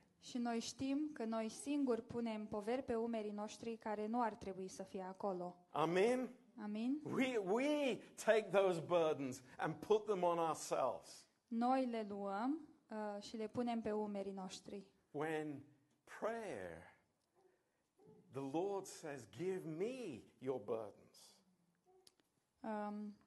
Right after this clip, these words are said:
Speaker 1: dar Domnul spune, „Dă mie poverile tale.”
Speaker 2: This is our prayer life.
Speaker 1: Aceasta este viața noastră de rugăciune.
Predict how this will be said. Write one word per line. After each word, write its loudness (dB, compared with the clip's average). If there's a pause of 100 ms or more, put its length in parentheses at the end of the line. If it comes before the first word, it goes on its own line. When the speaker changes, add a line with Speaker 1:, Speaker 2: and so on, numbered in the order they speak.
(140)
Speaker 1:
dar 0
Domnul 0
spune, -4
„Dă 2
mie 2
poverile -4
tale.” -6 (640)
Speaker 2:
This -2
is -6
our 0 (140)
prayer 2
life. -6 (400)
Speaker 1:
Aceasta -2
este -2
viața 0
noastră -6
de -6
rugăciune. -4